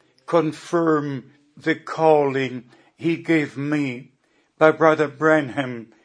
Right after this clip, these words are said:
on December the third, nineteen and sixty-two? It is absolutely necessary that God confirms his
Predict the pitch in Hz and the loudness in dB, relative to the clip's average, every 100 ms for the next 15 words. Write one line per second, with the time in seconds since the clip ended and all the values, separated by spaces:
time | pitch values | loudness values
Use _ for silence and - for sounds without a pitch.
0 | _ _ - 156 156 147 143 - 170 170 | _ _ 2 2 2 -6 -8 -2 -2 -2
1 | 160 156 147 135 - _ _ 143 135 - | -2 0 0 -4 -12 _ _ -14 -12 -2
2 | 160 165 160 143 139 - _ _ _ - | 2 4 4 2 -4 -14 _ _ _ -10
3 | 143 151 165 156 143 - 151 151 147 143 | 2 4 4 0 -8 -6 -6 -4 -6 -8
4 | 120 _ _ _ _ _ 139 147 139 - | -10 _ _ _ _ _ -4 -4 -4 -4
5 | - 147 - - - 151 143 - - 131 | -2 -4 -4 -10 -6 -6 -8 -8 -4 -2
6 | 120 120 - _ _ _ _ 165 170 170 | -4 -8 -16 _ _ _ _ -4 -2 -2
7 | 165 - - 170 175 - - - 180 170 | -4 -8 0 0 0 -6 -10 -6 -2 -4
8 | 160 151 170 165 170 156 170 147 151 151 | -4 0 0 0 -6 -8 -8 -6 -4 0
9 | 160 - - 151 - - 147 143 147 147 | 0 -2 -10 -10 -10 -6 -2 -2 -2 -6
10 | 160 _ _ _ - _ - 165 160 - | -12 _ _ _ -20 _ 4 4 4 -4
11 | _ 170 170 170 156 151 - 156 139 - | _ 4 6 6 4 0 -6 -6 -6 -8
12 | - 160 156 151 147 135 - - _ - | -2 0 0 -2 -6 -8 -12 -16 _ -8
13 | 135 151 131 - | -4 -2 -4 -8